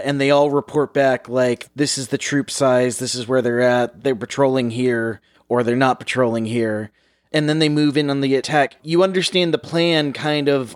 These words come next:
on the go, and so this whole scene is so tight. But it's tight without missing out on the gears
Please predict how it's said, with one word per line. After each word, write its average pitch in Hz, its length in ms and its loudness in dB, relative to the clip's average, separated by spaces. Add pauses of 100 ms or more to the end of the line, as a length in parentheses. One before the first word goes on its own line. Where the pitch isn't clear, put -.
(100)
on 147 300 0
the 143 80 2
go, 135 360 2
and 120 220 -4
so 143 360 -2
this 139 280 -6
whole 156 260 0
scene 160 360 -4
is 131 120 -4
so 143 480 2
tight. - 560 -4 (260)
But 175 360 2
it's - 240 0
tight 202 420 0 (100)
without 175 440 0
missing 170 360 -2
out 143 220 2
on 127 240 0
the 107 380 -6 (500)
gears 101 800 0